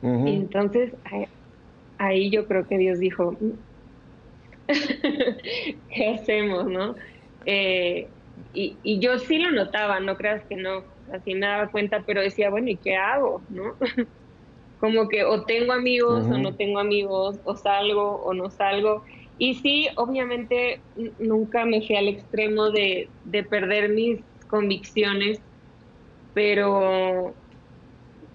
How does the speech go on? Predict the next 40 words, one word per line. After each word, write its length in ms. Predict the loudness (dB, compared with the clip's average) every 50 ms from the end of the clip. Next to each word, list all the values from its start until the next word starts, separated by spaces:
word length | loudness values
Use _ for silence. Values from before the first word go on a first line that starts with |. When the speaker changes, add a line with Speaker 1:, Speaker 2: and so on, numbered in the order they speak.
| -20 -20 -20 -10 -4
Speaker 2:
sí, 400 | 0 2 2 2 2 0 -2 -6 -14 -18 -18 -18 -20 -20 -20 -20 -20 -20 -4
pues 200 | -2 -2 -2 0
sí 120 | 2 2 2
había 360 | 4 4 2 2 2 2 0
ahí 260 | 0 0 0 0 -2
un, 580 | -2 -2 -4 -6 -6 -8 -8 -8 -10 -12 -12 -16 -20 -20 -16 -8
un 140 | -6 -4 0
movimiento 560 | 2 2 2 2 2 0 0 -2 -2 0 0
en 120 | 0 2 2
mi 120 | 2 2
vida 300 | 2 2 2 2 0 0 0
Speaker 1:
Ujú. 400 | 2 2 2 2 0 -2 -4 -8 -4
Speaker 2:
que 160 | -2 0 0
me 120 | 2 0 -2
estaba 460 | -2 0 0 2 2 2 2 0 -2
como 540 | -4 -4 -2 -2 -2 -2 -4 -4 -8 -12 -14 -18 -8 -2
Speaker 1:
Ujú. 200 | -2 0 2 2
Speaker 2:
probando, 540 | 2 2 4 2 2 2 2 0 0 -2 -2
yo 160 | -2 -2 -2 -4 -6 -10 -20 -20 -20 -20 -20 -18 -12
<laughs> 260 | -10 -10 -10 -10 -12
voy, 260 | -8 -6 -6 -6 -8 -4
quiero 220 | -4 -2 0 0
decirlo 360 | -2 -2 -4 -6 -6 -6 -6 -8
así, 220 | -8 -10 -12 -12 -14 -20 -20 -20 -20 -20 -20 -20 -12 -6
Speaker 1:
Ujú. 240 | -2 0 2 2 2 2
Speaker 2:
eh, 500 | 2 2 2 2 0 0 -2 -2 -6 -8 -10 -20 -20 -20 -10 -6
para 260 | -2 0 2 2 2
ver 200 | 2 2 0 0
qué 80 | -2 -4
hacer, 320 | -2 0 -2 -2 -2 0 0
pero 140 | 0 0
yo 200 | 2 2 2 2
rezaba 420 | 4 2 0 0 0 0 0 2 2
y 40 | 2
le 100 | 0 0
Speaker 1:
Ujú. 60 | 0
Speaker 2:
decía, 140 | -2 -2 -2
"Diosito, 400 | -2 -2 -2 -2 -2 -2 -4 -4
¿qué 100 | -4 -6
hago? 500 | -4 -4 -4 -4 -2 -2 -2 -2 -2 -4